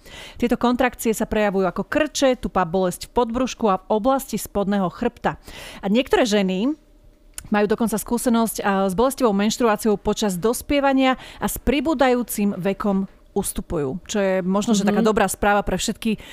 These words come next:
Speaker 1: z vás, ktoré to trápi okolo dvadsiatky alebo ešte možno menej, tak nebojte sa, baby.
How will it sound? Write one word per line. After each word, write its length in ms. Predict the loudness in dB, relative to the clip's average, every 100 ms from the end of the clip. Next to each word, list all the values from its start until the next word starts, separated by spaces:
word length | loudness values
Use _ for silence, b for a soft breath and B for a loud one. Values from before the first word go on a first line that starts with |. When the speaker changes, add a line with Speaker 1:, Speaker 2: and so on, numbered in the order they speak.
| B
Speaker 1:
z 120 | -4 2
vás, 300 | 4 2 0
ktoré 240 | -2 -2
to 80 | -2
trápi 540 | -2 0 0 0 0
okolo 260 | 0 0 -2
dvadsiatky 540 | 0 0 0 -4 -2
alebo 240 | -2 0 0
ešte 220 | -2 -2
možno 240 | -2 -2 0
menej, 340 | 0 2 0
tak 220 | 0 -2
nebojte 320 | 2 4 2
sa, 80 | 0
baby. 320 | 2 2 2